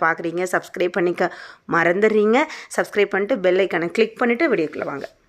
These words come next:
ஒரு மிக்ஸ் பண்ற மாதிரி அகலமான பாத்திரம் எடுத்துக்கலாம். அதுல ஒரு கப் அளவுக்கு கோதுமை மாவு, நான் வந்து ஆசீர்வாத் கோதுமை மாவு எடுத்திருக்கேன். நீங்க வீட்ல கோதுமை வாங்கி அரைச்சு வச்சிருந்தீங்கன்னா அதை எடுத்துக்கலாம், இல்ல கடையில வாங்கின எந்த மாவா இருந்தாலும் எடுத்துக்கலாம்.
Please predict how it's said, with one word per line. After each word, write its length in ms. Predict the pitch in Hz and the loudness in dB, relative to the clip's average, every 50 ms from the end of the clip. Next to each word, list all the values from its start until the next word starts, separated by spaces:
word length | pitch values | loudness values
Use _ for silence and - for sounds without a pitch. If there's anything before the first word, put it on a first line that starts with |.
| _ _ _ _ _ _ _ _ _ _ - _ _ _ _ - - - - - _ | _ _ _ _ _ _ _ _ _ _ -20 _ _ _ _ -20 -20 -20 -20 -4 _
ஒரு 240 | - 285 339 339 233 | 2 4 4 4 2
மிக்ஸ் 280 | 233 - - - - | 0 -2 -4 -6 0
பண்ற 260 | - 349 320 302 311 | 2 2 2 4 2
மாதிரி 340 | 269 247 240 233 233 262 277 | 2 2 2 2 2 0 0
அகலமான 560 | - - 208 196 220 240 247 220 208 208 214 | 0 0 0 2 2 2 2 2 2 2 2
பாத்திரம் 380 | 208 214 196 202 - - 196 190 | 0 -2 -6 -6 -2 0 0 0
எடுத்துக்கலாம். 380 | 170 175 - - 180 175 185 226 | 0 -2 -6 -4 0 2 4 4
அதுல 200 | 226 190 185 185 | 4 2 2 2
ஒரு 220 | 196 220 226 - | 4 2 2 2
கப் 200 | - 240 - - | 0 -2 0 0
அளவுக்கு 400 | 196 185 175 170 175 175 247 208 | 0 0 0 -2 -2 -4 -4 -2
கோதுமை 380 | 175 185 190 196 190 202 208 190 | 2 4 4 4 4 4 0 0
மாவு, 380 | 170 156 151 151 147 208 269 - | 0 0 0 2 2 2 2 4
நான் 220 | 208 202 208 233 | 4 4 4 4
வந்து 220 | 247 240 233 233 247 | 4 0 0 0 2
ஆசீர்வாத் 580 | - - 202 208 208 233 240 226 233 233 220 | 2 4 2 2 2 0 -2 0 0 0 0
கோதுமை 320 | 220 214 196 190 196 196 196 | 0 0 0 2 2 0 2
மாவு 220 | 190 185 180 180 | 2 2 2 0
எடுத்திருக்கேன். 400 | 175 180 - 196 185 - 277 294 | 0 0 -2 -2 0 0 2 2
நீங்க 220 | 262 226 202 180 175 | 4 2 2 2 0
வீட்ல 500 | 185 202 190 - 220 247 294 339 330 - - - - - _ _ - | 0 -2 0 2 4 4 4 2 -2 -8 -18 -20 -20 -20 _ _ 2
கோதுமை 320 | 202 233 240 - 240 226 214 | 4 4 6 6 4 2 2
வாங்கி 260 | 202 196 190 202 208 | 2 2 2 2 2
அரைச்சு 260 | 196 185 185 180 - | 2 2 0 0 -2
வச்சிருந்தீங்கன்னா 480 | 202 185 - 208 180 170 180 180 185 196 | -2 -2 -2 -2 -2 -2 0 0 2 4
அதை 280 | 208 202 175 170 175 | 4 4 4 2 0
எடுத்துக்கலாம், 420 | 170 165 - - - 220 233 294 330 | -2 0 -2 0 4 4 6 6 6
இல்ல 160 | 294 247 220 - | 4 2 2 2
கடையில 300 | 202 202 226 240 247 214 | 2 2 4 2 2 2
வாங்கின 280 | 214 196 190 180 175 175 | 2 0 0 0 -2 0
எந்த 220 | 175 180 196 208 | 0 0 0 0
மாவா 260 | 208 202 185 165 160 160 | 0 0 0 0 0 0
இருந்தாலும் 460 | 160 156 151 151 143 156 269 302 247 | -2 -2 -4 -6 -4 -2 -2 -2 -2
எடுத்துக்கலாம். 380 | 170 - - - - - - | -2 -4 -6 -10 -10 -10 -10